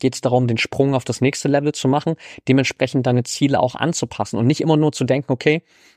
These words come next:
du musst beispielsweise deine Zeit als persönliche Bestleistung immer noch mal verbessern. Das muss immer das Ziel sein, weil das muss es nicht immer sein. Es kann auch sein, dass du dieselbe Zeit, dieselbe persönliche Bestleistung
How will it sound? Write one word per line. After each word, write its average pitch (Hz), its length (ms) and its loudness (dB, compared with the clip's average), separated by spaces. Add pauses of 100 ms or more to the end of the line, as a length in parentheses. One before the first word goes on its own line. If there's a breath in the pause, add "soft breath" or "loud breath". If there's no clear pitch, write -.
(140 soft breath)
du 123 80 2
musst 143 240 0
beispielsweise 131 600 -2
deine 120 240 0
Zeit 139 500 0 (480)
als 131 260 2
persönliche 131 460 0
Bestleistung 131 640 -2
immer 151 240 2
noch 135 260 2
mal 151 200 0
verbessern. 135 500 0
Das 143 160 -2
muss 123 140 -2
immer 151 240 0
das 139 180 -2
Ziel 156 280 0
sein, 175 260 0 (320 loud breath)
weil 131 100 2
das - 160 -4
muss 160 300 0
es - 120 -4
nicht 123 140 -2
immer 110 220 0
sein. 113 200 2
Es 147 120 -6
kann 151 160 -2
auch 151 80 -6
sein, 147 220 0
dass 135 100 -4
du 135 80 -2
dieselbe 127 460 2
Zeit, 147 400 0
dieselbe 123 340 2
persönliche 127 480 0
Bestleistung 131 680 0